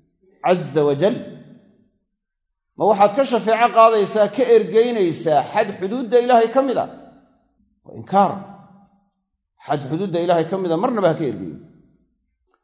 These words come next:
Thumma qaama. Intaa dabadeed nabigu calayhi salaatu wasalaam waa kacay. Istifhaamka waxaa loo jeedaa bimacna inkaar baa loo jeedaa. In lagu inkirayo oo laleeyahay marka waxa weeye,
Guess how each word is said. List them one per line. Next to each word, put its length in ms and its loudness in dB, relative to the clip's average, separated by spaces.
Thumma 240 2
qaama. 340 4
Intaa 260 4
dabadeed 460 0
nabigu 240 2
calayhi 300 0
salaatu 440 -2
wasalaam 480 -4
waa 140 -6
kacay. 320 -20
Istifhaamka 520 -4
waxaa 240 -2
loo 100 -2
jeedaa 300 -4
bimacna 360 -4
inkaar 280 0
baa 120 -2
loo 120 -8
jeedaa. 300 -20
In 60 -10
lagu 180 -4
inkirayo 380 -2
oo 60 0
laleeyahay 560 0
marka 280 -6
waxa 200 -4
weeye, 360 0